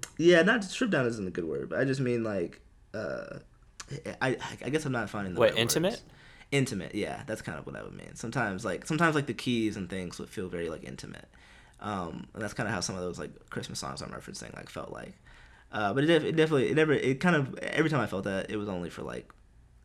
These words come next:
Speaker 1: like, a beat or two, like, in a song. It was never, like, a whole song. But I was just,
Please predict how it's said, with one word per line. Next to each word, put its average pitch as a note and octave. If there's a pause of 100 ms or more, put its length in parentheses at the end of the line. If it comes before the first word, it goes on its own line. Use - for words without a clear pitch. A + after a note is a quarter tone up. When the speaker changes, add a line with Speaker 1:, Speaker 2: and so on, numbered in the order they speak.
(220)
Speaker 1:
like, -
a -
beat C#2
or -
two, -
like, -
in -
a D2
song. -
It -
was -
never, -
like, A#1+
a -
whole -
song. - (520)
But G#2+
I A2+
was A#2
just, -